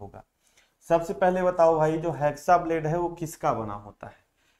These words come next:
हेक्सा ब्लेड का जो मटेरियल है ये बता दो, ठीक है, सब मटेरियल बताना, एक मटेरियल नहीं, ठीक है।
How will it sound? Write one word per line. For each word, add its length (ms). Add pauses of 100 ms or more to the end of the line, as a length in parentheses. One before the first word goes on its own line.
(160)
हेक्सा 380
ब्लेड 260
का 120
जो 160
मटेरियल 580
है 140
ये 140
बता 280
दो, 180 (100)
ठीक 180
है, 60
सब 300
मटेरियल 360
बताना, 420
एक 280
मटेरियल 460
नहीं, 180 (680)
ठीक 160
है। 320